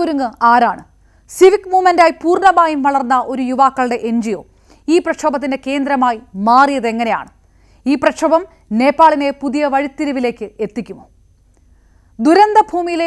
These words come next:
നിതാന്ത പ്രവർത്തകനായി രണ്ടായിരത്തി പതിനഞ്ച് തൊട്ട് നേപ്പാൾ കാണുന്നുണ്ട് ഗുരുങ്ങിനെ. ഭൂകമ്പങ്ങളും വെള്ളപ്പൊക്കങ്ങളും കൊണ്ട് തകർന്ന നേപ്പാളിലെ വിവിധ പ്രദേശങ്ങളിൽ ദുരിതാശ്വാസ പ്രവർത്തനങ്ങൾക്ക് ചുക്കാൻ പിടിക്കുന്ന എൻ ജി ഒയുടെ തലവൻ.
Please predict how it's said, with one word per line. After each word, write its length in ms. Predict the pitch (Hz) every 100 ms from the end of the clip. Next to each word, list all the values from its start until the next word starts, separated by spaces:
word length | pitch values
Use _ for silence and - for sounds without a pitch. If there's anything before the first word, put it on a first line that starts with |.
| 311
നിതാന്ത 420 | 269 240 294 294 277
പ്രവർത്തകനായി 580 | 262 262 254 262 254 247 - 196
രണ്ടായിരത്തി 420 | 254 294 302 269 269
പതിനഞ്ച് 360 | 240 285 269 262
തൊട്ട് 220 | 233 220 - 214
നേപ്പാൾ 280 | 247 262 247 247
കാണുന്നുണ്ട് 460 | 254 269 269 220 175
ഗുരുങ്ങിനെ. 320 | 185 190 190 - _ _ _ _ _ -
ഭൂകമ്പങ്ങളും 560 | 294 285 285 285 277 262
വെള്ളപ്പൊക്കങ്ങളും 640 | 269 294 294 277 285 269 254
കൊണ്ട് 140 | 247 254
തകർന്ന 300 | 247 247 247 262 - _ 220
നേപ്പാളിലെ 460 | 254 269 294 277 269
വിവിധ 200 | 277 269 294
പ്രദേശങ്ങളിൽ 540 | 277 262 269 277 262 330 - _ -
ദുരിതാശ്വാസ 500 | 254 285 349 339 339 311
പ്രവർത്തനങ്ങൾക്ക് 540 | 302 285 285 285 269 262 277
ചുക്കാൻ 260 | 294 294 262
പിടിക്കുന്ന 320 | 269 262 247 247 - 240
എൻ 80 | 269
ജി 80 | 277
ഒയുടെ 160 | 226 196
തലവൻ. 240 | 202 190